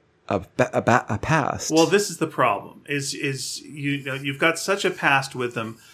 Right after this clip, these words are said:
Speaker 2: You know, uh, where in, I mean, they, it feels like they made such a mistake, uh, making Batman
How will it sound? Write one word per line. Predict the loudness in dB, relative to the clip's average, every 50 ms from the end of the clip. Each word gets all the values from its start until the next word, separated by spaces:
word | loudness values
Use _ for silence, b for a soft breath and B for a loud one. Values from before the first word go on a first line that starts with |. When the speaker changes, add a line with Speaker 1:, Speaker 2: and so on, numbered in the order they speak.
| b b b -4
Speaker 2:
You | 0 0
know, | 2 2 0 0
uh, | 2 2 4 4 4 2 2
where | 0 0 2 2 2 2 2 0 -2
in, | -4 -6 -6 -6 -6 -8 -12 -16 -20 B B B B 2
I | 4 4
mean, | 6 8
they, | 8 8
it | 6 6 2 2 2 2
feels | 2 4 4
like | 4 4 6
they | 6 4
made | 4 4 4
such | 4 4 4 4
a | 2
mistake, | 0 0 2 2 4 4 4 4 0 -4 b b b b b b b 2
uh, | 4 6 8 8 8 6 6 4
making | 2 0 0 0 -2 -2 2 4
Batman | 4 6 6 4 4 2 0 0 2 0 0 -2 -4 -8 -12